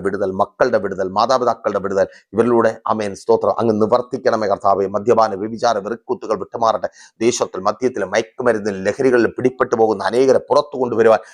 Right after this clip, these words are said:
ഇവരെ അങ്ങ് പ്രയോജനപ്പെടുത്തണമേ. ഇവരിലെ ശുശ്രൂഷകന്മാരെ അങ്ങ് അനുഗ്രഹിക്കണമേ. സഭകളെ അനുഗ്രഹിക്കണമേ കർത്താവ്. ഭവനങ്ങളില്ലാത്തവർക്ക് ഭവനങ്ങൾ നൽകണമേ. വസ്തുക്കൾ വാങ്ങട്ടെ, വാഹനങ്ങൾ വാങ്ങട്ടെ. യേശുവേ, എല്ലാ കടഭാരങ്ങളും മാറട്ടെ. പലിശക്കടങ്ങളും ജപ്തി നോട്ടീസുകളും മാറിപ്പോകട്ടെ. കൊടുത്തു തീർക്കുവാൻ തക്കവണ്ണം ഇവർക്ക് മുമ്പിൽ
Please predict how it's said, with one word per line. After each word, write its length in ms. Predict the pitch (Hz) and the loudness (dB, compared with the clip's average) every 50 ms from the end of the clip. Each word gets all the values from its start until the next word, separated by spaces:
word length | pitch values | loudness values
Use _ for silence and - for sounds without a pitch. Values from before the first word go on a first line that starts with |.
| _ _ - | _ _ -2
ഇവരെ 160 | 113 120 120 113 | 2 2 2 2
അങ്ങ് 120 | 104 98 - | 0 -2 -2
പ്രയോജനപ്പെടുത്തണമേ. 800 | 110 117 127 131 139 123 127 117 107 - 107 104 - 98 98 101 104 | -2 0 2 2 2 2 0 -2 -2 -2 -6 -6 -6 -4 -2 -2 0
ഇവരിലെ 240 | 101 120 113 120 110 - - | 0 0 0 -2 -2 -4 -6
ശുശ്രൂഷകന്മാരെ 720 | 120 - - 131 131 - 120 123 120 117 113 113 107 107 98 | -10 -8 -6 -8 -6 -6 -4 -4 0 0 0 0 0 -2 -6
അങ്ങ് 100 | 98 98 | -8 -10
അനുഗ്രഹിക്കണമേ. 580 | 107 123 123 113 117 120 117 117 101 104 101 95 - _ - _ - - - | -10 -10 -6 -4 -4 -4 -4 -6 -8 -8 -8 -10 -10 _ -20 _ -10 -4 -2
സഭകളെ 460 | 135 120 123 120 131 127 131 127 120 - - - | -2 0 0 0 0 0 0 0 0 -2 -2 -2
അനുഗ്രഹിക്കണമേ 560 | 113 127 131 127 127 123 - 120 117 117 113 101 107 | -2 0 2 2 2 2 2 0 -2 -2 0 0 0
കർത്താവ്. 240 | 95 - 104 92 - | 0 0 -2 0 0
ഭവനങ്ങളില്ലാത്തവർക്ക് 800 | 107 117 123 120 123 120 113 113 113 113 - 113 107 107 98 101 - - | -2 -2 -2 -2 -2 0 2 2 2 0 0 -2 -4 -4 -4 -4 -4 -2
ഭവനങ്ങൾ 320 | 104 113 123 127 127 123 113 113 | -2 0 0 -2 -2 -2 0 0
നൽകണമേ. 340 | 113 98 107 107 104 98 92 98 | -2 -2 -2 -4 -4 -2 0 0
വസ്തുക്കൾ 380 | 101 - - - - - 123 117 107 | -2 -2 -4 -6 -4 -2 0 2 2
വാങ്ങട്ടെ, 280 | 110 110 104 90 95 - - _ _ _ _ _ 98 104 | 2 2 0 -4 -8 -10 -12 _ _ _ _ _ 2 2
വാഹനങ്ങൾ 440 | 110 120 120 127 127 123 123 120 113 110 | 2 2 0 -2 -4 -2 -2 0 2 2
വാങ്ങട്ടെ. 240 | 110 110 107 107 107 107 110 | 2 2 0 -2 -2 -4 -4
യേശുവേ, 280 | 113 - 127 120 120 120 120 - _ _ _ _ _ _ - - | -4 0 2 2 2 2 2 -6 _ _ _ _ _ _ -8 -4
എല്ലാ 140 | 113 127 127 113 - | 0 0 0 0 0
കടഭാരങ്ങളും 560 | 117 113 113 - 120 120 117 107 117 113 107 | -2 -2 0 0 2 0 0 0 -2 -2 -2
മാറട്ടെ. 240 | 110 107 - 110 - - | -2 -2 -2 -4 -4 -4
പലിശക്കടങ്ങളും 640 | 110 120 120 - 139 - - 117 113 110 113 110 107 98 | -4 -4 -4 -4 -4 -4 -2 -2 -2 -2 -4 -6 -6 -6
ജപ്തി 220 | 107 101 - - 135 | -8 -8 -8 -6 -2
നോട്ടീസുകളും 480 | 123 123 110 113 110 - - 110 113 107 110 | -2 -2 -2 -2 -6 -6 -2 -2 0 0 0
മാറിപ്പോകട്ടെ. 440 | 107 110 110 - 113 107 104 95 104 - - - _ _ - | 0 0 -2 -2 -2 -2 0 -2 -2 -4 -6 -20 _ _ -2
കൊടുത്തു 260 | - 123 127 127 - 135 117 | -2 -2 -2 -2 -4 -2 -2
തീർക്കുവാൻ 360 | 123 117 - - 117 117 117 110 110 | -2 -2 0 0 0 0 0 0 -4
തക്കവണ്ണം 380 | - - 110 104 104 104 101 107 | -4 -4 -4 -4 -4 -4 -2 0
ഇവർക്ക് 240 | 110 123 120 - 127 120 | 0 -2 -2 -2 -6 -4
മുമ്പിൽ 200 | 120 107 110 | -4 -4 -4